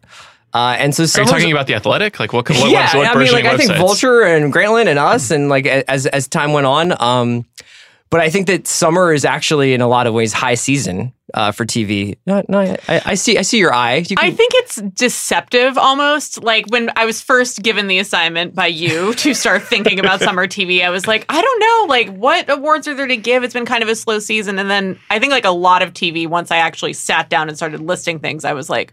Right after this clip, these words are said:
Speaker 3: "Oh, there was a lot."
Speaker 1: Yeah, yeah. And I think that, I mean, so to, to just set out the parameters, we're gonna be a little bit fluid with our definition of summer. I think if the show was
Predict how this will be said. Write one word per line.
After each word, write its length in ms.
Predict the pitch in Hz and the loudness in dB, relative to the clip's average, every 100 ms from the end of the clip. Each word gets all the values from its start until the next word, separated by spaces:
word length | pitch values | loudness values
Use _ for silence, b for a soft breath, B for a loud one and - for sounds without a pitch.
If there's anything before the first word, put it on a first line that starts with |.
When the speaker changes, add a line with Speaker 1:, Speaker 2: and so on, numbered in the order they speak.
| - | -2
Speaker 3:
"Oh, 300 | 240 160 92 - | 2 2 -2 -2
there 120 | 254 | 0
was 120 | 190 | 0
a 60 | - | -2
lot." 440 | 180 196 - - | 0 0 0 0
Speaker 1:
Yeah, 460 | 175 170 107 104 - - | 2 2 2 -2 -4 -2
yeah. 280 | 185 110 | 0 0
And 120 | 151 185 | 0 0
I 100 | 185 | 0
think 220 | 247 202 | 0 2
that, 160 | 180 | 2
I 80 | 170 | 2
mean, 160 | 170 165 | 2 0
so 220 | - 180 | 0 0
to, 80 | 147 | 0
to 160 | 180 | -2
just 240 | 156 185 - | 0 0 0
set 100 | 165 | 0
out 160 | 139 | 0
the 60 | 113 | -2
parameters, 680 | - 131 123 120 110 113 - B B B 123 | 0 2 2 0 -2 -4 -6 B B B -4
we're 160 | 233 | 0
gonna 160 | 254 202 | 2 2
be 120 | 170 | 2
a 60 | 160 | 4
little 200 | 147 127 | 4 2
bit 160 | 107 | -2
fluid 460 | - 151 143 131 110 | -4 -2 2 2 2
with 120 | 120 | 2
our 120 | 110 | 2
definition 560 | 110 120 127 117 107 98 | 2 0 0 0 0 -2
of 100 | 101 | -2
summer. 380 | - 131 107 98 | 0 0 2 0
I 120 | 131 | 0
think 240 | 143 147 151 | -2 -2 -2
if 180 | 151 | -4
the 120 | 131 143 | -2 -2
show 320 | - 175 147 | 2 4 4
was 240 | 127 123 | 2 0